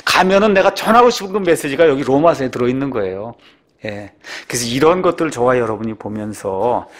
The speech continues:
하나님의 인도와 뜻이 무엇인가를 조금 더 합리적으로, 지성적으로 이제 판단을 해봐야 된다. 자, 이러는 가운데 유명한 이제 양털 뭉치 시험 이야기가 이제 나옵니다.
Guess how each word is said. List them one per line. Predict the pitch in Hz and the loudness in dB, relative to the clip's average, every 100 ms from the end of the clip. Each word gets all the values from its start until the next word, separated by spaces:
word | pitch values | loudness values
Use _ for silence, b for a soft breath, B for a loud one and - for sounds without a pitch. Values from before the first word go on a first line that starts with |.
| B | B
하나님의 | - - 147 143 151 135 | -16 -4 -2 0 -2 -2
인도와 | 120 123 127 | -2 -2 -2
뜻이 | 123 131 143 | -2 -8 -10
무엇인가를 | 113 110 113 120 110 120 | -6 -6 -6 -6 -6 -6
조금 | 123 151 - 196 147 - B B B _ | -6 -8 -2 -2 -2 -8 B B B _
더 | 113 | -4
합리적으로, | 104 - 165 160 147 127 120 151 196 | -4 -4 -6 -2 0 0 0 0 -2
지성적으로 | - 113 117 117 110 107 | -6 -4 -2 0 -2 -4
이제 | 107 104 | -4 -4
판단을 | - 180 160 117 110 | -4 -4 -2 -2 -4
해봐야 | 120 170 151 113 | -4 0 0 -2
된다. | 101 90 92 98 98 98 95 - _ B B B B B | -8 -10 -12 -12 -12 -12 -14 -18 _ B B B B B
자, | - 143 | -2 0
이러는 | 139 143 175 175 | 2 2 2 0
가운데 | - 120 143 151 135 151 151 101 - B B B _ | 0 2 2 2 4 4 4 2 -4 B B B _
유명한 | 127 151 170 170 165 165 | 0 4 6 4 4 2
이제 | 143 139 117 | -2 -4 0
양털 | 107 147 170 - 185 | 0 0 -2 0 0
뭉치 | 175 160 - 151 | 2 -2 -2 -4
시험 | 127 123 127 123 | -2 2 2 2
이야기가 | 117 110 101 107 | 0 0 -2 -6
이제 | 101 | -6
나옵니다. | 104 90 104 110 107 - - | -6 -8 -8 -12 -16 -18 -20